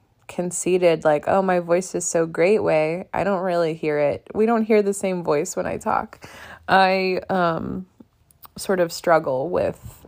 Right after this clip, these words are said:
accepting how my voice sounds to me. But, um, anyway,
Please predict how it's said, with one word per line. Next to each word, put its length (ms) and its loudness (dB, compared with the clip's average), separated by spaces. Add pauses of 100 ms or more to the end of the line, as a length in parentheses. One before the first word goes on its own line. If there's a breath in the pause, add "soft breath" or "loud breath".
accepting 600 -4
how 100 -4
my 160 0
voice 480 -2
sounds 540 -4
to 120 -10
me. 360 -6 (640 loud breath)
But, 380 6
um, 640 2
anyway, 500 0